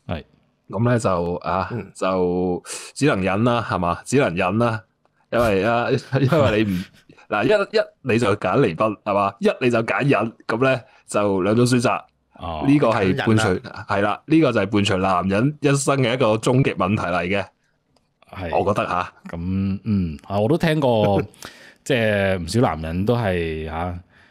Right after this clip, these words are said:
Speaker 1: 即係都係需要忍耐嘅，係啦，咁就，
Speaker 2: 係嘛？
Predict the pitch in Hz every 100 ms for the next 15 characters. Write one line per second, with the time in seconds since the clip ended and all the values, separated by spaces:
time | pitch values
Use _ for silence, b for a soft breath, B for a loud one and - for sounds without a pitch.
0 | b b b _ - 117 95 87 82 80
1 | 85 - 117 95 127 107 76 90 85 65
2 | 67 - _ - - - 82 80 - 92
3 | 92 87 85